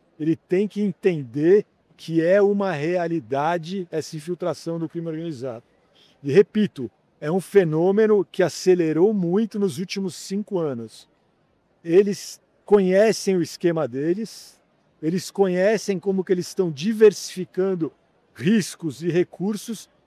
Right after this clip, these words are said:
e o setor conhece aquela partezinha que envolve aquele setor ou aquela empresa.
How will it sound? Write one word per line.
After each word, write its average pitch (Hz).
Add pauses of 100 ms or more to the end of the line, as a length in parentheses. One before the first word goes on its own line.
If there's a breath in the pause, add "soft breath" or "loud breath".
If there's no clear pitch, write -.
(200)
e 151
o 202
setor 208
conhece 196
aquela 226
partezinha 208 (540)
que 202
envolve 190
aquele 196
setor 175
ou 190
aquela 185
empresa. 131